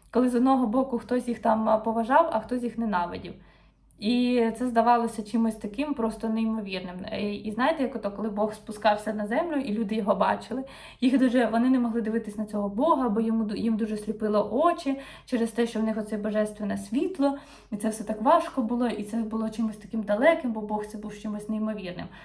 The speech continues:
То давайте трішки спустимося з цього рівня. Я розумію, що всім нам хочеться бути якимись богами, але, м, зближуватися з людьми прийдеться, доведеться все-таки на рівні якомусь людському,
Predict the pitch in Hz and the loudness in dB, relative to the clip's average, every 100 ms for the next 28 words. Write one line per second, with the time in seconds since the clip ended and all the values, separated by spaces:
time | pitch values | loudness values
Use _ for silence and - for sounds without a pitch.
0 | - - 208 226 359 349 302 277 269 - | -16 -4 2 6 4 4 -2 -2 -4 -2
1 | 233 - 269 262 240 226 247 208 233 233 | 0 0 2 2 4 4 4 4 4 4
2 | 226 254 359 262 240 254 285 277 226 202 | 2 0 -2 0 0 0 0 0 -2 -4
3 | - 233 220 202 220 - 220 208 226 214 | -6 -4 -4 -6 -8 -8 -10 -8 -8 -4
4 | 226 214 - 233 339 285 - - - - | -6 -4 -4 -2 -2 -2 -6 -12 -18 -18
5 | - - 233 226 247 285 320 320 311 302 | -14 2 4 6 4 6 6 6 6 6
6 | 302 294 285 285 277 247 196 - - _ | 4 0 0 0 2 0 -2 -10 -20 _
7 | _ _ _ _ - 202 247 349 381 302 | _ _ _ _ 0 2 2 2 0 -2
8 | 269 254 233 226 277 370 254 277 285 247 | -2 -2 0 2 0 0 -2 -2 -2 -2
9 | 220 202 220 262 - 247 254 226 240 226 | -2 0 2 0 -2 -4 -4 -2 0 2
10 | 220 254 269 240 226 247 240 214 196 196 | 2 2 4 2 0 -2 -2 -2 -2 -2
11 | - 277 320 339 | 4 6 4 -2